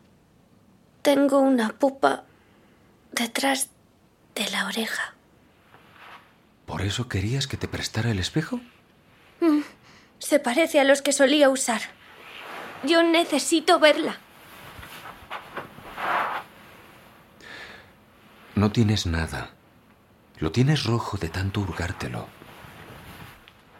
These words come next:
Speaker 1: Me queda una pregunta por hacerme.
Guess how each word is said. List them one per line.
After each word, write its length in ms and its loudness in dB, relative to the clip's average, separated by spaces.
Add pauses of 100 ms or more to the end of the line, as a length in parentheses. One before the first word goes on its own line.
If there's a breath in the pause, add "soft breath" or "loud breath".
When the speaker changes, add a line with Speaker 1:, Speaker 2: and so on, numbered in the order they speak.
(3500 loud breath)
Speaker 1:
Me 160 4
queda 240 6
una 180 6
pregunta 460 2
por 120 2
hacerme. 480 -8